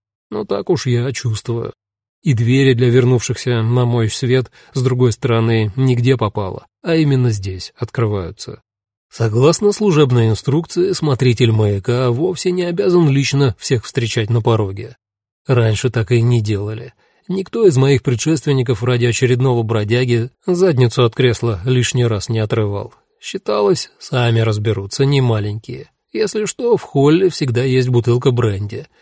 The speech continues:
сердечные капли и городской телефон. Но, как по мне, все-таки лучше, если в такой момент рядом окажется кто-нибудь понимающий. Встретит, обнимет, скажет: «Мы тебя очень ждали,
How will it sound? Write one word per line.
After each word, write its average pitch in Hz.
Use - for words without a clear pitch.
сердечные 120
капли 202
и 170
городской 139
телефон. 107
Но, 110
как 110
по 113
мне, 117
все-таки 180
лучше, 156
если 123
в -
такой 120
момент 113
рядом 120
окажется 107
кто-нибудь 110
понимающий. 110
Встретит, 117
обнимет, 123
скажет: 107
«Мы 131
тебя 120
очень 117
ждали, 107